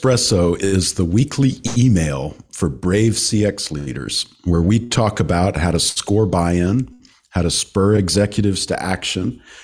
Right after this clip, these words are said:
how to cultivate a customer-centric culture, how to wrench your funding from the jaws of budget cuts, all without arguing, begging, or feeling like a deep-fried politician. So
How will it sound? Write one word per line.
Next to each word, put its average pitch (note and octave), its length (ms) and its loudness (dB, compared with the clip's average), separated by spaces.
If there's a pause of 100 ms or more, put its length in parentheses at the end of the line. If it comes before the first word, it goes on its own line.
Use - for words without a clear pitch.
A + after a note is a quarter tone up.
how G2+ 100 -2
to F2+ 100 2
cultivate G#2+ 800 2
a F2+ 60 2
customer-centric G#2 1080 0
culture, G2+ 540 -2 (400)
how G2+ 80 0
to G2 100 4
wrench A2+ 480 2
your A2+ 140 2
funding A#2+ 540 4
from G#2+ 340 -2
the F2+ 60 0
jaws F#2+ 440 0
of E2+ 160 -2
budget G#2+ 440 0
cuts, - 480 -6 (360)
all A2+ 340 2
without G#2+ 600 0 (180)
arguing, A2 720 2 (100)
begging, G2+ 520 0
or D#2+ 340 -8 (220)
feeling G2 260 4
like F#2 180 0
a F2 40 0
deep-fried D#2 640 -6
politician. - 680 -8 (720)
So D#2 520 -2